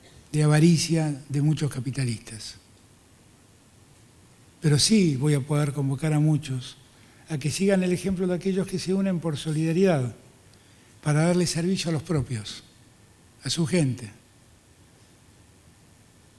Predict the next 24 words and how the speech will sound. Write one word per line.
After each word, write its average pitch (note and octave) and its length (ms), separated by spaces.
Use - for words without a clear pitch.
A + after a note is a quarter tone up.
No C4 120
lo C4+ 140
hacen C3 680
gratuitamente, F3+ 880
ni F3+ 140
lo E3+ 140
hacen F3+ 560
con D3 200
un D#3+ 100
sentido D3+ 640
altruista, C#3+ 760
que - 120
tal C#3+ 160
vez D3 120
lo D3+ 120
tengan D#3+ 320
también. F3 480
Lo D#3 80
hacen E3+ 240
con F3+ 220
criterio, D3 580
con C#3 160
criterio C#3 420
social, C#3 540